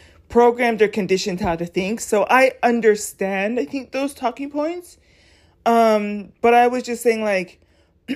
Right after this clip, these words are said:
I'm not, I don't know how many of us are just out here like, "Oh, it feels so good to, you know, do these type of things." Although I think it's a human, whether you're male or female, to have a good sense of accomplishment.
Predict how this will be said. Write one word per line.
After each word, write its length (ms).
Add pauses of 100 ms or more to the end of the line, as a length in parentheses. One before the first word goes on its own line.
(680)
I'm 300
not, 400
I 100
don't 260
know 200
how 140
many 220
of 100
us 180
are 80
just 200
out 160
here 140
like, 320 (440)
"Oh, 240
it 100
feels 320
so 180
good 520
to, 640
you 180
know, 540 (420)
do 140
these 140
type 180
of 100
things." 260
Although 340
I 60
think 200
it's 140
a 80
human, 640 (400)
whether 200
you're 160
male 320
or 140
female, 480
to 120
have 160
a 40
good 280
sense 300
of 100
accomplishment. 1040